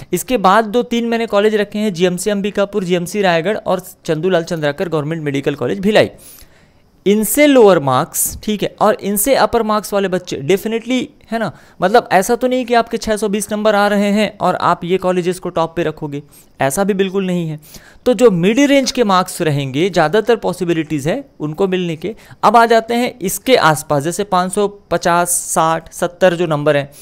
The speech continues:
उनको ये कॉलेजेस मिलने की संभावना है। आप सब में ऐसी दस बीस, दस बीस नंबर का प्लस माइनस करके अपना कॉलेज खुद प्रेडिक्ट कर सकते हैं।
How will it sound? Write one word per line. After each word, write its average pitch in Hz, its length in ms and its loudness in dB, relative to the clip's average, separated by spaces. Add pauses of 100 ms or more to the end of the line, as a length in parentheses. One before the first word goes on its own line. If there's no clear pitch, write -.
(380)
उनको 220 480 2
ये 190 280 2
कॉलेजेस 202 440 4
मिलने 160 320 0
की 240 160 -4
संभावना 131 480 -2
है। - 200 -10 (320)
आप 175 160 2
सब 226 180 0
में 254 140 2
ऐसी 247 220 0
दस 190 220 0
बीस, 202 180 -2
दस 202 220 0
बीस 208 160 -4
नंबर 196 240 0
का 214 240 0 (340)
प्लस 208 240 2
माइनस 196 260 0
करके 180 380 -4
अपना 226 300 -2
कॉलेज 180 320 -2
खुद 196 240 -6
प्रेडिक्ट 175 380 -2
कर 123 180 -2
सकते 151 340 -8
हैं। 143 220 -8